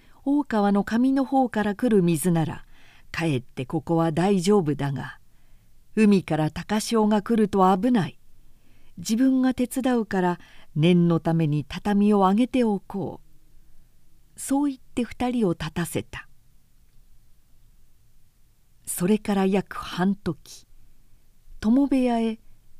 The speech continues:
タンスを二棹を移し、その上へ畳を積み、さらにその上へタンスから抜いた引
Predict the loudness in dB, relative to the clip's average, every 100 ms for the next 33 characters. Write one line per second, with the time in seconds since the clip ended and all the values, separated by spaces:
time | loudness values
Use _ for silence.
0 | -8 -2 0 -2 0 2 2 0 -6 -4
1 | -2 0 -2 -4 -8 -10 -10 -10 -12 -16
2 | -20 -20 -20 -20 _ -2 2 4 6 6
3 | 4 2 0 -4 0 2 2 2 -2 -10
4 | -8 -6 -8 -14 -20 -20 -20 _ -8 -2
5 | 0 2 0 0 2 4 4 2 2 0
6 | -10 -20 -20 -20 -20 -10 -2 -2 -2 -4
7 | -2 0 2 0 -2 -2